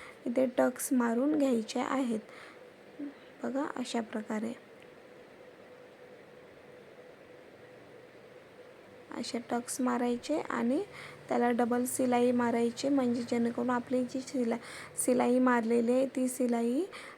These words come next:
निघाली नाही पाहिजे. त्यानंतर काय करायचं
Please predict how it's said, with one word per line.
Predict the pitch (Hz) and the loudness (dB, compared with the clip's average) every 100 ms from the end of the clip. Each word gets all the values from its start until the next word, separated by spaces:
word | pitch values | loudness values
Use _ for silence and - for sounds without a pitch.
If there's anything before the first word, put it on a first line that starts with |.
| - | 0
निघाली | 240 233 233 226 262 | 2 2 0 2 2
नाही | 349 330 320 | 2 4 4
पाहिजे. | 277 247 220 202 233 214 | 2 2 0 0 -4 0
त्यानंतर | 247 247 254 254 254 | 2 4 4 2 0
काय | 254 254 | 0 0
करायचं | 254 254 247 247 | 2 2 0 0